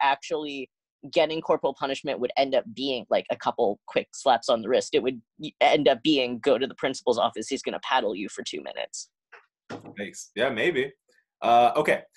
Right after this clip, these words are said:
Speaker 2: So it seems that a lot of you, and actually, I, I,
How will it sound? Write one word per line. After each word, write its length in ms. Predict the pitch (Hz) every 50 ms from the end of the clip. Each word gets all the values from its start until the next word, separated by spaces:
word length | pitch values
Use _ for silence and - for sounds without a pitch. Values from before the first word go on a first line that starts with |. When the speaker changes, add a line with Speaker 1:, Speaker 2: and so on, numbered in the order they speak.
| _ _ _ _ _ _
Speaker 2:
So 420 | - - 160 156 151 - - - _ _ _ _ _ _ _ _ _ _ _
it 100 | - 160
seems 460 | 156 - - 226 202 160 175 240 240 180
that 240 | 156 143 135 117 -
a 60 | 120
lot 240 | 127 139 156 175 156
of 100 | 123 104
you, 400 | 95 92 101 127 170 214 - - _ _ _ _ _ -
and 140 | 143 147
actually, 420 | 165 214 285 - - 151 135 131 -
I, 140 | - 127 127
I, 320 | - 123 135 - 127 139